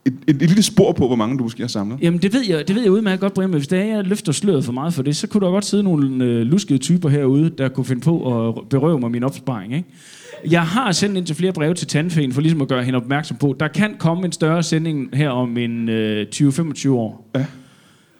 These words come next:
Speaker 1: Hvor meget regner du med at tjene på det?
Speaker 2: Jamen, jeg regner da med, at min, hele min, øh, pension, den er, øh, den er sikret på det. Fem kroner per tand, tusind kroner per kasse.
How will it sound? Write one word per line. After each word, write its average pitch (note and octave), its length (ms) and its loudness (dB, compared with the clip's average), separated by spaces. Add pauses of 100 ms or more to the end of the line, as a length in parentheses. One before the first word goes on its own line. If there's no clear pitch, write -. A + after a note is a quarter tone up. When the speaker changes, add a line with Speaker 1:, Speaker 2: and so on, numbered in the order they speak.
(180)
Speaker 1:
Hvor A#2+ 100 2
meget C#3+ 220 2
regner C3+ 160 -2
du C3+ 60 -4
med C3 80 0
at B2+ 60 -2
tjene - 200 -4
på - 40 -8
det? C3+ 100 -8 (840)
Speaker 2:
Jamen, A#2+ 200 -2
jeg A#2+ 100 -2
regner A#3 240 -2
da D#3+ 100 2
med, F3+ 120 2
at F3+ 60 2
min, C#3 220 0
hele F3 220 2
min, C#3+ 240 0
øh, B2 200 2
pension, C#3 400 -2
den D#3 160 -2
er, A#2 320 -4
øh, A2 200 -4
den D#3+ 120 -4
er D#3+ 40 -6
sikret C3+ 340 -8
på A2+ 60 -8
det. D3+ 120 -6 (880)
Fem B3+ 160 0
kroner G#3 240 0
per F3 120 -2
tand, F3+ 260 -4 (320)
tusind D3+ 300 0
kroner D#3+ 220 -2
per A#2 120 -6
kasse. E3 380 -6